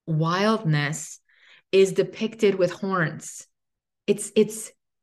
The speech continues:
it's, uh,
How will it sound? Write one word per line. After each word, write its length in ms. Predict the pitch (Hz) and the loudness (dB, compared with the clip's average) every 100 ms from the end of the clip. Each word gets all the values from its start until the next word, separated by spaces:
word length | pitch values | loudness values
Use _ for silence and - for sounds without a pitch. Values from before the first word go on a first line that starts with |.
| _ _ _ _ _ _ _ _ _ _ _ _ _ _ _ _ - | _ _ _ _ _ _ _ _ _ _ _ _ _ _ _ _ 2
it's, 360 | 208 208 - | 2 2 0
uh, 560 | 208 190 185 175 175 175 | 2 4 4 4 2 0